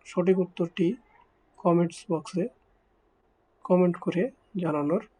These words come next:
অনুরোধ রইল। প্রশ্ন হলো, কোন বিভাগের সাথে ভারতের কোনো সংযোগ নেই? রাজশাহী, রংপুর,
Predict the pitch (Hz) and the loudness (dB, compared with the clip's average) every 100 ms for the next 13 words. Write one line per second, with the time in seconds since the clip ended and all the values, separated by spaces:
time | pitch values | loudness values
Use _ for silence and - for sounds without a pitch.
0 | - 160 160 151 180 147 156 226 - _ | -2 -2 0 -4 -4 -2 -2 -2 -6 _
1 | _ _ _ - _ _ - 180 - 190 | _ _ _ -20 _ _ 0 0 2 4
2 | 190 202 240 - _ _ _ _ - 208 | 4 4 0 -6 _ _ _ _ -6 2
3 | 196 190 180 165 165 151 143 165 247 - | 6 8 6 2 -2 -4 -2 -2 -4 -12
4 | 175 160 165 160 170 165 156 233 - - | -12 -4 -2 -2 -4 -2 -4 -4 -8 -4
5 | 165 170 160 151 139 131 _ _ _ _ | 0 0 0 -6 -8 -10 _ _ _ _
6 | _ _ _ 190 143 139 - 160 180 240 | _ _ _ -6 -6 -4 -8 -2 -2 -4
7 | _ _ _ _ _ _ _ - 147 - | _ _ _ _ _ _ _ -8 -6 -4
8 | 165 202 | -2 -2